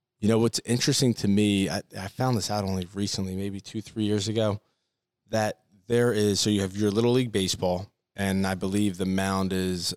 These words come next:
um, forty-five feet from the, from home plate, and the bases are sixty feet away from one another. And then you have your Major League Baseball, which for me, and maybe for you,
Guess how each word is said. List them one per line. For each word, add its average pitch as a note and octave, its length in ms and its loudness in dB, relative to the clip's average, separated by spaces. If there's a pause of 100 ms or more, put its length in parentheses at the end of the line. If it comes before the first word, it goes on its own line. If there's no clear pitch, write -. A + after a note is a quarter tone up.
um, F2+ 720 -8 (480)
forty-five G2 720 0
feet F2 440 -8 (760)
from F#2 220 -2
the, F2+ 220 -4
from F#2 220 -4
home F#2 220 -2
plate, F2+ 400 -6 (360)
and G2+ 100 0
the G2 60 0
bases F#2+ 480 -2
are F2 580 -4
sixty - 640 -6
feet - 420 -10 (160)
away F#2 240 -8
from F#2 200 -8
one F2+ 120 -6
another. E2+ 400 -12 (500)
And G#2+ 240 2
then A2+ 260 2
you G#2 140 2
have F#2+ 360 -2
your F#2+ 160 -4
Major A2+ 320 0
League F2+ 220 -8
Baseball, F#2+ 460 -4
which G2 300 -6
for - 260 -10
me, G2+ 540 0
and F#2+ 100 -4
maybe F#2+ 280 -2
for - 160 -6
you, G2+ 400 4